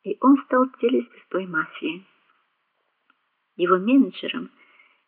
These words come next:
и режиссером публичного допроса перед телекамерами был министр юстиции, сенатор Роберт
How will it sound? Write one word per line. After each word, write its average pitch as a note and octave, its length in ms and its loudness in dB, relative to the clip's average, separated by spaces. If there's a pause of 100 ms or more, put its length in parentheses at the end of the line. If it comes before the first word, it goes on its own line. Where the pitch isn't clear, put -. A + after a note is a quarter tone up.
и A3 120 2
режиссером A3 600 2
публичного F3+ 560 -4
допроса C4 500 0
перед F3 300 -2
телекамерами - 840 -4 (480)
был G3+ 240 4
министр G3+ 540 0
юстиции, - 800 -6
сенатор A#3+ 500 -4 (100)
Роберт G#3 440 -2